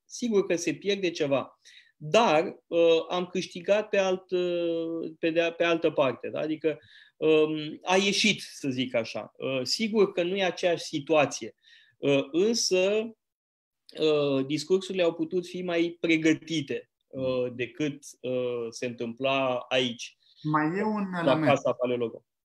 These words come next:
Speaker 2: Și anume, la cursurile pe care le facem, evident, uh, dimensiunea rațională, logosul, primează. Bun, în cursurile despre retorică, evident, ai și, ai de-a face și cu emoții.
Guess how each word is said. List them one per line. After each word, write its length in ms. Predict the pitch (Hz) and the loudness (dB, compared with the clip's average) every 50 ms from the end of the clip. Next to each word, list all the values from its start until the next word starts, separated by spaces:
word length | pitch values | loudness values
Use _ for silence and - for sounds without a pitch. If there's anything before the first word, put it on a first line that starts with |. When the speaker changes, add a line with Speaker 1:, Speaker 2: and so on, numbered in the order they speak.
| _ _ - | _ _ -18
Speaker 2:
Și 140 | - - | -8 -4
anume, 720 | 143 131 131 139 160 180 190 190 190 180 170 151 135 - - | -2 -2 0 -2 -2 -4 -6 -6 -6 -4 -4 -4 -6 -6 -6
la 480 | 139 139 139 135 127 127 123 120 117 - | -2 0 0 0 2 2 0 0 -2 -4
cursurile 640 | - 151 143 - - 156 135 131 120 110 104 101 98 | -6 -6 -6 -4 -6 -4 -4 -2 -2 -2 -4 -4 -6
pe 160 | 95 - 101 98 | -6 -6 -8 -6
care 260 | 104 101 95 92 90 | -6 -8 -8 -8 -10
le 100 | 87 85 - | -12 -14 -10
facem, 480 | - 143 165 175 - 175 175 165 151 - | -8 -6 -6 -6 -6 -6 -8 -8 -6 -2
evident, 640 | 156 151 131 131 135 143 165 160 151 - - - _ _ | -2 0 0 0 0 0 0 -2 -2 -4 -6 -14 _ _
uh, 420 | - 123 113 110 107 107 107 110 | -8 -6 -6 -4 -6 -6 -8 -6
dimensiunea 1000 | 113 123 123 123 120 117 120 - 147 139 139 131 123 120 113 107 101 95 90 - - _ _ _ _ | -4 -2 -2 0 -2 -2 -4 -4 -2 0 0 0 0 0 0 -2 -4 -4 -6 -10 -16 _ _ _ _
rațională, 760 | - 123 131 131 135 - - 127 113 104 90 87 87 104 131 | -4 0 0 0 0 0 -2 -2 -2 -2 -2 -4 -4 -2 -2
logosul, 920 | 139 139 143 156 160 143 117 95 - 87 - - - 95 101 127 156 - _ _ _ _ _ | 0 2 2 2 2 2 0 -2 -4 -8 -10 -10 -12 -10 -10 -10 -12 -14 _ _ _ _ _
primează. 580 | - 143 139 135 127 104 80 - - - _ _ _ _ _ - - _ | 0 2 2 2 2 0 -2 -6 -12 -18 _ _ _ _ _ -20 -16 _
Bun, 140 | - 170 151 | -4 -2 -2
în 100 | 151 139 | 0 0
cursurile 340 | 143 135 - 165 156 151 | -2 -4 -4 0 0 0
despre 320 | 139 147 135 - - 131 123 | 2 0 -2 -2 -2 -2 -2
retorică, 480 | 117 113 110 - 180 175 165 165 - | 0 -2 -4 -4 -4 -6 -6 -4 -2
evident, 460 | 156 147 131 127 123 127 156 156 139 143 | -2 0 0 0 -2 -2 -2 -2 -2 -2
ai 120 | 139 135 | -2 -2
și, 340 | 131 - - - 135 123 127 123 | -4 -4 -8 -8 -8 -8 -4 -4
ai 100 | 127 127 | -2 -2
de-a 100 | 120 107 | -2 -4
face 260 | - 131 131 - 123 | -4 -6 -6 -6 -10
și 120 | - - | -12 -10
cu 80 | - 120 | -8 -8
emoții. 420 | 104 98 95 80 - - - - | -6 -6 -6 -8 -10 -14 -20 -20